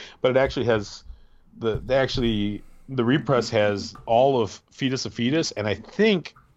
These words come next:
I don't think every song, but I think almost all of the Out of the Womb album is on there too.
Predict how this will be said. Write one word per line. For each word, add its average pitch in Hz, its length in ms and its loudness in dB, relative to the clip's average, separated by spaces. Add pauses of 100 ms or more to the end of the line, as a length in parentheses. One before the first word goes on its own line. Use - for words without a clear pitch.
I 156 60 -4
don't 262 140 0
think 233 200 0
every 156 320 0
song, 151 320 2
but 110 80 0
I - 20 -2
think 135 220 -8
almost 151 420 -4
all 117 340 2
of 104 140 -4
the 101 340 -2
Out 110 140 2
of 104 80 0
the 98 60 -4
Womb 95 260 -4
album 87 220 -4
is 87 100 -6
on 87 140 -2
there 87 140 -4
too. 95 300 -6